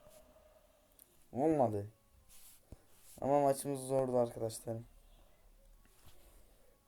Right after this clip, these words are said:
Bir iki maç daha atalım bence. Ya da iptal edelim bunu. Edilmedi mi? Edilmedi.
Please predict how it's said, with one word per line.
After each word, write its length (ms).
Bir 80
iki 280
maç 300
daha 120
atalım 440
bence. 440
Ya 80
da 60
iptal 380
edelim 400
bunu. 240
Edilmedi 600
mi? 160
Edilmedi. 560